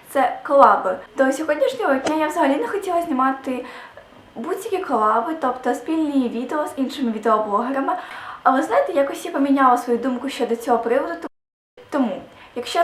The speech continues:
ти відеоблогер і в тебе є цікава ідея щодо нашого спільного відео,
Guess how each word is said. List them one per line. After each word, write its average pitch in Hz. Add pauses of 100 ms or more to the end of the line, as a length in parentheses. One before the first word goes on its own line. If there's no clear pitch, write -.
(120)
ти 226
відеоблогер 226
і 294
в 285
тебе 277
є 269
цікава 277
ідея 233 (300)
щодо 240
нашого 254
спільного 226
відео, 320